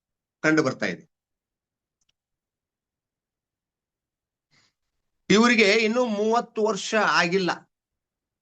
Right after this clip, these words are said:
ಆದ್ರೆ ಎಷ್ಟೊಂದು ಅವರಿಗೆ ತಿಳುವಳಿಕೆ, ಗಮನ, ತಾಳ್ಮೆ ಇದೆ ಅಂತಂದ್ರೆ,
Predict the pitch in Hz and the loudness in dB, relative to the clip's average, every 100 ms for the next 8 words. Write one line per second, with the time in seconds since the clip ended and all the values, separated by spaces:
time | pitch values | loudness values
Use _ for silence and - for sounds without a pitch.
0 | _ _ _ _ _ _ _ _ _ _ | _ _ _ _ _ _ _ _ _ _
1 | _ _ _ _ _ _ _ _ _ - | _ _ _ _ _ _ _ _ _ -4
2 | - 214 233 196 139 185 220 _ _ _ | 2 2 4 2 2 -2 -6 _ _ _
3 | _ _ _ _ _ _ _ _ _ _ | _ _ _ _ _ _ _ _ _ _
4 | - 190 180 - - 294 320 311 254 233 | -6 -4 -4 -6 -4 -2 -2 0 0 0
5 | 226 208 135 127 - _ _ _ _ _ | 0 -2 -2 -8 -16 _ _ _ _ _
6 | _ _ _ _ _ - 175 202 220 214 | _ _ _ _ _ 2 4 4 2 0
7 | 180 180 180 - _ 117 143 160 185 175 | -4 -6 -6 -12 _ -2 0 0 0 -2
8 | 165 170 _ _ - 139 165 175 170 151 | -6 -10 _ _ 0 2 2 2 -2 -2
9 | 143 139 127 117 127 113 - | -2 -4 -6 -10 -6 -6 -8